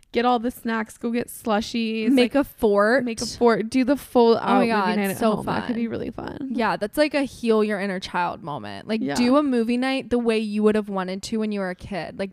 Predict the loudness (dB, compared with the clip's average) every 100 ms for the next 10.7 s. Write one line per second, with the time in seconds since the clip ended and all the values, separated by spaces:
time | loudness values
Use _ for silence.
0 | _ -2 0 -2 -4 -10 -10 -12 -10 -8
1 | -10 -12 -6 -2 0 -2 -8 -16 _ _
2 | _ -20 -10 -2 0 0 -4 -8 -8 -12
3 | -2 0 2 0 -4 -6 0 0 0 -4
4 | -4 -4 -6 -6 -6 -2 -2 -2 -4 -4
5 | -4 -4 -8 -8 -2 -2 0 2 2 0
6 | -2 -2 -4 -6 -4 -4 -4 -4 -4 -4
7 | -2 0 2 0 0 0 2 0 0 -4
8 | -4 -4 -4 -2 -2 -4 2 4 4 0
9 | -6 -2 -2 0 -4 -4 -6 -6 -8 -10
10 | -8 -8 -6 -6 -4 -6